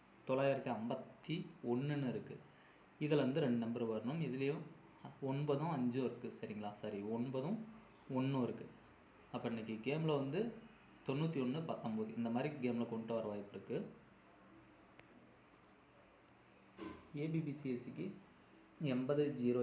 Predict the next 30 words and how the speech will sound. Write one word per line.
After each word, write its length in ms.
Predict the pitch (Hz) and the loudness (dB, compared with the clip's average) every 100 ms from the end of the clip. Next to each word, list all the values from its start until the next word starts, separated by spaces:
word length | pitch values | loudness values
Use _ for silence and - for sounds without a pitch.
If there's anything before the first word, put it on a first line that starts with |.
| 117 | 2
எட்டு, 180 | 113 139 - | 0 -6 -4
பத்தொன்பது, 400 | - 127 117 123 135 123 | -4 -2 -2 -2 -4 -2
தொண்ணூத்தி 320 | 120 120 120 | -2 -2 -2
ஒண்ணு, 140 | 110 143 113 | -2 -2 -2
இருபத்தி 360 | 107 107 - 101 101 | -2 -2 -6 -6 -4
ஏழு, 140 | 120 170 - 143 | -2 -4 -10 -6
பி 100 | 139 156 | -2 0
போர்டு 220 | 139 127 113 113 | 2 2 2 0
ஒண்ணு, 220 | 147 175 - - - | -2 -2 -4 -12 -8
சி 120 | 131 131 | -4 0
போர்டு 240 | 123 120 196 - - - - - - - 123 | 2 2 0 -6 -16 -20 -20 -20 -16 -2 2
ஒன்பது 260 | 123 117 110 | 4 4 2
வர 80 | 107 | 0
வாய்ப்பு 220 | 107 104 | -2 -4
இருக்கு. 220 | - - 202 - - - - - - - - | -6 -4 -4 -4 -14 -20 -20 -20 -20 -20 2
போர்டு 280 | 147 165 147 | 4 6 4
கணக்கு 240 | 123 113 - | 4 0 -2
பிரகாரம் 300 | 110 104 101 | 0 0 -2
பார்த்தா, 220 | 95 - - - 120 | -4 -4 -4 -6 -6
நான் 160 | 110 | 0
அறுபத்தி 300 | 123 175 170 151 | 4 4 2 0
நாலு 160 | 123 117 | 0 0
சொன்னேன் 200 | 110 101 | -4 -4
பாத்தீங்களா, 280 | 104 123 123 | -2 -2 -2
அது 80 | 110 117 | -4 -2
பி 100 | 185 214 | -2 0
சில 160 | - 123 | 0 0
தான் 140 | 139 | 0
அப்படி 160 | 120 107 | 0 0
வந்தா 180 | 104 | -2